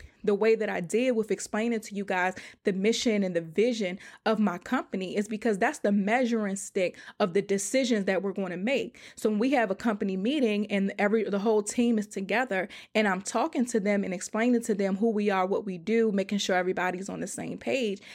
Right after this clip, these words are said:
everybody needs to know this vision. So if you come to me with an idea, the question I'm gonna ask you is,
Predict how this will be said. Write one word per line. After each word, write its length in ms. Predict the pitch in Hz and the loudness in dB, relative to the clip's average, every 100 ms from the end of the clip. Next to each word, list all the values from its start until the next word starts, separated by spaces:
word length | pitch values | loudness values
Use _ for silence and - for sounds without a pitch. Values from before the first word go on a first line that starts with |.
| - - | -16 -4
everybody 480 | 220 269 240 226 233 | -2 0 0 2 2
needs 180 | 214 208 | 0 0
to 120 | 214 | 0
know 180 | 196 175 | 0 0
this 180 | 185 | -4
vision. 460 | 202 254 220 - 240 - - | 0 0 0 -6 -12 -16 -8
So 120 | - | -2
if 80 | 214 | 0
you 100 | 226 | 0
come 300 | 247 269 294 | 0 0 0
to 120 | 311 254 | 0 0
me 160 | 233 | 2
with 200 | 208 208 | 2 0
an 100 | - | -2
idea, 520 | 196 190 165 285 233 175 | -2 -2 -2 0 0 0
the 120 | 175 | -4
question 420 | - 247 247 214 | -2 -2 -2 -4
I'm 160 | 214 262 | -4 -2
gonna 200 | 202 - | -2 -2
ask 320 | - 185 196 | -4 -4 -4
you 260 | 185 277 285 | -4 -4 0
is, 260 | 190 190 | 0 0